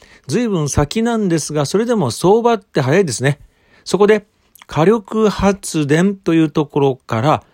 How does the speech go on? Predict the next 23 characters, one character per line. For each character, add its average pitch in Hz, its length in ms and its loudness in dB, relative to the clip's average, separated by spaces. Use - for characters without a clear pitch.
探 156 340 0
し - 100 -6
て 151 140 -6
み 147 140 -4
た 120 140 -2
と 107 160 -4
こ 143 120 -2
ろ、 110 160 2
株 127 280 -2
式 127 320 -6
投 120 320 -2
資 - 160 -6
家 107 160 -6
コ 160 240 0
ー 185 40 2
ド 185 100 2
番 165 260 2
号 131 180 2
六 131 240 -2
三 202 400 0
六 175 360 -2
三 190 400 0
の 190 180 2